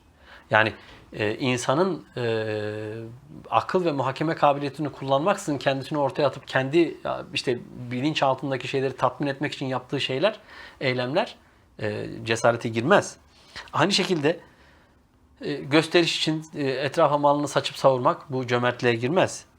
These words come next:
Ya da, e, insanlara hoş görüneyim diye nük-, e, espri yapacağım diye şaklabanlığa girmek. Mesela bugün maalesef, e, insanların espri kabiliyeti de, e, çok görece olarak düştüğü için,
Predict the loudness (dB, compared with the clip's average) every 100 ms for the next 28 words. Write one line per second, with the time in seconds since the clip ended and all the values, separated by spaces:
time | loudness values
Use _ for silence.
0 | _ 4 8 6 6 -8 -20 -20 -6 -4
1 | -2 -2 2 2 2 0 0 0 0 0
2 | 0 0 0 -2 -6 -6 -10 -8 -4 -2
3 | -2 -2 0 4 4 4 0 0 -2 2
4 | 2 4 4 4 2 0 -2 -6 -6 -4
5 | -2 -2 -4 0 0 0 -4 -10 -10 -10
6 | -8 -6 -6 -6 -6 -6 -2 -2 0 -2
7 | -6 -6 -6 -2 0 0 -2 -4 0 0
8 | -2 -10 -20 -20 -12 -4 -2 -2 -6 -6
9 | -2 0 0 -2 -2 -2 -2 -6 -2 -2
10 | 0 -2 -4